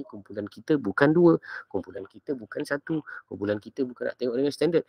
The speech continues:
tetapi kumpulan kita adalah lebih daripada dua.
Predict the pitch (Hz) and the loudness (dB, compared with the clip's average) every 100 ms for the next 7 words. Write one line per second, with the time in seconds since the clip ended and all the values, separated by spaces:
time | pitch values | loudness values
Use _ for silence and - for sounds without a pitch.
0 | _ _ - 92 - - 87 104 98 95 | _ _ -16 -14 -14 -10 -10 -8 -8 -8
1 | - 110 101 87 92 90 90 85 120 95 | -14 -10 -8 -4 -2 0 0 2 0 4
2 | 92 90 90 82 92 87 | 2 4 0 0 -2 -4